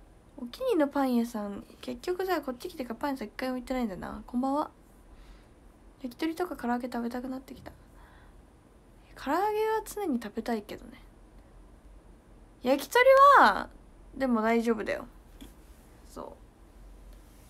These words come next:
う。焼き鳥は、その、食べ過ぎなければ大丈夫だよ。その、部位にもよるけど。まあ、さやはちょっと皮が好きなんで、焼き鳥食べれ、今は食べれないんですけど。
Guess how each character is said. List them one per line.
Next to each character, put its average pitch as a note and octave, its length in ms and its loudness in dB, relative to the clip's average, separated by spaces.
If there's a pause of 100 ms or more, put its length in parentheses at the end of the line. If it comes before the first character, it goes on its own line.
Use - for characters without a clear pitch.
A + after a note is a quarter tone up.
(340)
う。 B3+ 40 -12
焼 B3 160 -14
き - 40 -20
鳥 G4+ 240 -2
は、 F#4 340 0 (880)
そ - 100 -12
の、 A#3+ 180 -2
食 B3+ 100 -10
べ D4 100 -6
過 D4 140 -10
ぎ D4+ 100 -6
な C4 140 -4
け G3+ 120 -12
れ F#3+ 80 -10
ば - 160 -14 (1400)
大 A3 160 -14
丈 A3+ 120 -12
夫 A3 120 -16
だ - 80 -14
よ。 - 80 -16 (340)
そ - 140 -14
の、 - 120 -14 (200)
部 B3+ 160 -6
位 B3+ 80 -2
に G3+ 100 -6
も F#3 80 -8
よ F#3 80 -8
る F#3 80 -12
け - 80 -12
ど。 - 180 -16
ま A3+ 120 -8
あ、 - 20 -8
さ C#4+ 80 -6
や F4 80 -2
は B3+ 100 -2
ち A#3+ 100 -12
ょ - 20 -20
っ - 0 -
と - 180 -14 (460)
皮 - 80 -10
が A#3+ 200 0
好 A3 80 -8 (140)
き - 100 -12
な F#3+ 140 -8
ん F3+ 100 -8
で、 F3 320 -8 (140)
焼 G3 160 -12
き - 20 -14
鳥 F#3+ 140 -12
食 G3+ 140 -12
べ G3 80 -10
れ、 G3 160 -12 (520)
今 F#3+ 260 -6
は F#3 60 -8
食 F#3 140 -10
べ F#3+ 60 -8
れ F#3+ 100 -10
な F3 80 -10
い E3+ 60 -12
ん E3 40 -12
で E3 60 -16
す - 100 -18
け - 120 -20
ど。 G1+ 320 -16